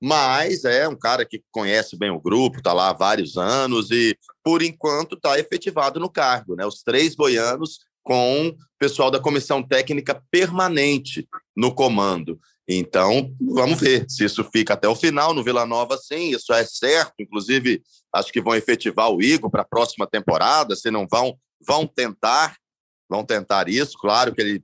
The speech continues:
que ele sai muito valorizado dessa Série B, mas no Atlético o Adson confia muito no, no, no trabalho ali do Eduardo Souza, do João Paulo Sanches,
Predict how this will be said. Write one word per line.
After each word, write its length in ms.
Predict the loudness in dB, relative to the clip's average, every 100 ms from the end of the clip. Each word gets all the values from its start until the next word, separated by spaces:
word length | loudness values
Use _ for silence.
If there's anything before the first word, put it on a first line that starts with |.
| _
que 80 | -6
ele 80 | -4
sai 240 | 0 0
muito 340 | 2 0 -2 0
valorizado 560 | 0 0 -2 -2 -2
dessa 220 | -6 -6
Série 260 | -2 0 0
B, 320 | 2 0 0 -8 -20 _
mas 300 | 0 2 2
no 80 | 2
Atlético 580 | 0 2 0 0 -2 0
o 60 | 2
Adson 340 | 2 -2 -6
confia 420 | -6 -4 0 0
muito 460 | 0 -2 -2 -4 -20 _ _ _ _ -6
no, 460 | -2 2 2 0
no, 320 | 0 0 0
no 120 | 0 2
trabalho 520 | 2 2 2 2 2
ali 140 | 0
do 100 | -2
Eduardo 340 | 0 -2 -2 -8
Souza, 500 | -2 0 0 -2 -8
do 120 | -6
João 200 | -6 -4
Paulo 320 | -2 -2 -2
Sanches, 680 | -2 -2 0 -2 -6 -8